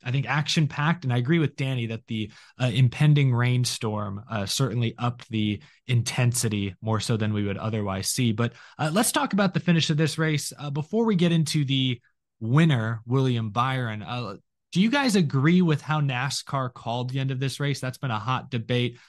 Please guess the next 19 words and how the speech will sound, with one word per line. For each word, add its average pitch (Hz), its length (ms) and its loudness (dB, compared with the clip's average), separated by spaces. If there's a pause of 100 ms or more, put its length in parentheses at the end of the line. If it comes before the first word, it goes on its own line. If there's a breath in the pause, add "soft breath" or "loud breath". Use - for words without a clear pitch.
(140 loud breath)
Uh, 113 360 0
you 107 140 -4
know, 98 100 -4
the 113 140 -4
rain 156 300 2
was 165 160 2
coming. 127 320 0
We 113 100 -2
could 120 140 -4
all 131 120 0
see 131 200 -2
that 120 80 -2
it - 20 -4
was 107 120 -8
gonna 107 140 -8
wash 113 360 -2
the 131 80 -2
night 123 240 0
away. 110 460 -4